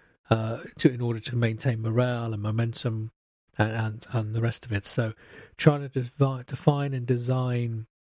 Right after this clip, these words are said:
the work to do at this point in time is, is, is what I'm up to.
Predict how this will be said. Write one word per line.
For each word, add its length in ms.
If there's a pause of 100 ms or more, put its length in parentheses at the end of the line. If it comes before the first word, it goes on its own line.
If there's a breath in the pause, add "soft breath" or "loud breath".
(500 soft breath)
the 140
work 440
to 100
do 400 (200)
at 140
this 160
point 420
in 80
time 540
is, 220
is, 300
is 220
what 140
I'm 100
up 140
to. 240